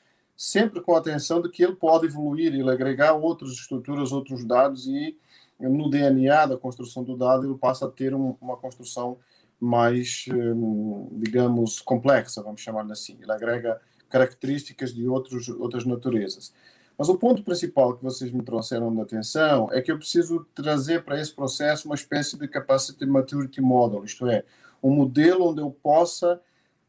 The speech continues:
fazer a fotografia e depois ir evoluindo com esse processo à medida que eu vou agregando instâncias nessa estrutura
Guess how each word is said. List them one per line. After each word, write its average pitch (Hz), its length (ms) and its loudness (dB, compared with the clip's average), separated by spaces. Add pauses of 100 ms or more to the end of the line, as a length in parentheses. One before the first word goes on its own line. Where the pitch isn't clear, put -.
(320)
fazer 135 440 0
a 131 60 0
fotografia 135 720 0
e - 20 6
depois 170 340 -2
ir 175 80 2
evoluindo 180 720 0
com 139 140 -4
esse 127 160 -2
processo 131 580 0
à 139 40 2
medida 143 260 -2
que - 80 -18
eu 147 60 -16
vou 156 200 -6
agregando 160 800 0
instâncias 143 640 -8
nessa 135 260 -4
estrutura 170 680 4